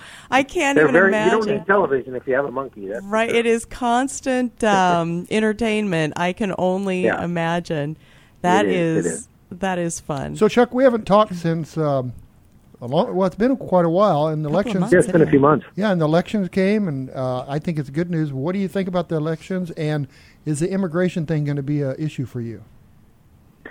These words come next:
Speaker 2: Well, of course, the immigration is, is a huge issue. What we're seeing right now is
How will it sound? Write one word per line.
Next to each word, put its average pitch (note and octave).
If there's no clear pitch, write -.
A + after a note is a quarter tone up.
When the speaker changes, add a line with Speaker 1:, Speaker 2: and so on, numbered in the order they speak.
Speaker 2:
Well, D3+
of C#3
course, F#3+
the D#3+
immigration D#3+
is, A#2+
is C3
a A2+
huge D3
issue. C3
What D#3+
we're D3
seeing F3+
right C3
now C3
is A#2+